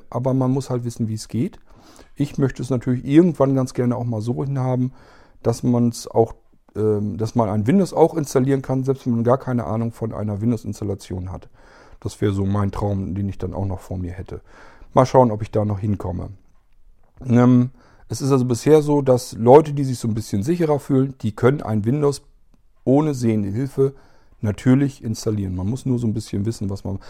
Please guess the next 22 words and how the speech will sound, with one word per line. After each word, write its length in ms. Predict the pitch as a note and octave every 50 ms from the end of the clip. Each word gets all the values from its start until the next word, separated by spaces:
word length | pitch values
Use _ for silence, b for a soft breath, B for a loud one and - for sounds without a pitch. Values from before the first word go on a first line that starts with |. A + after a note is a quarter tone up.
| B B B
bei 180 | G2+ A2 A2+
Windows 260 | C3+ D3+ D3+ C3 B2
sieben 220 | - C3+ E3 F3+ D#3
zum 160 | - D#3+ C#3+
Beispiel 280 | C#3 C#3 C3 - - C#3
ist 80 | C3
es 100 | B2+ B2
so, 220 | - C#3 C3 C3+ C3
ich 100 | A#2 B2+
hatte 160 | A#2+ - A#2+
ja 120 | A2 A2+
ge-, 380 | A2+ A#2 G#2 G2 G2 G2 - - -
gesagt, 480 | - G2 A2 A2 A2 A#2 A2 - - b b b b b b b b b b b
äh, 320 | - G2+ G2+ G#2 G#2 G#2
dem, 420 | - A2+ G#2 G2+ G#2 F2+ - - -
per 180 | - A#2 G#2+
Molino 380 | G#2 G2+ G#2+ G#2 B2 D3+ E3+ D#3
macht 220 | D3 C3+ C3 -
man 160 | - A2+ G#2+ G#2
die, 180 | G#2+ G#2 G2
die 220 | F#2+ G2 F#2+ - C#2
erste, 540 | F2+ C3 C#3 - - C#3 C3+ C#3 C#3+ C#3